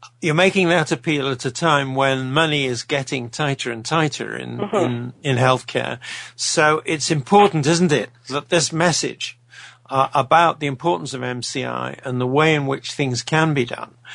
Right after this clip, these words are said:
Speaker 1: uh, needs to be got out. And what you're co-, talking about is research, figuring out what's best, what works well,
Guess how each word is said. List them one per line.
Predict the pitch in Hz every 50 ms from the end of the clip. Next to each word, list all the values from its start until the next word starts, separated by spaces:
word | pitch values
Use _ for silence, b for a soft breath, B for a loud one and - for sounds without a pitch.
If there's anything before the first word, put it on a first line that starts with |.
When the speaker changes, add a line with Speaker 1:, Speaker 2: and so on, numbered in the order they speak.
| B B B B B
Speaker 1:
uh, | - 120 123 127 127 131
needs | 135 135 147 147 135 123 -
to | -
be | 113 123 117
got | - 127 117 113 -
out. | 127 120 120 131 - - - _ -
And | 139 151 160 151 120 113 127 147 143 - _ _ -
what | - 139 123 -
you're | - 127
co-, | - - 170 180 - - _ _ _ _ -
talking | - 175 170 143 147 135
about | 127 113 117 113 113 117 -
is | 139 131 - - B B B B B B
research, | 139 135 - - 196 190 156 131 - - - - -
figuring | - - 175 160 147 151 147 135
out | 135 131 135 131 - -
what's | 147 151 147 - -
best, | - - 151 147 147 147 - - -
what | 143 135 131 127
works | 135 123 123 - - -
well, | 151 135 131 123 127 135 -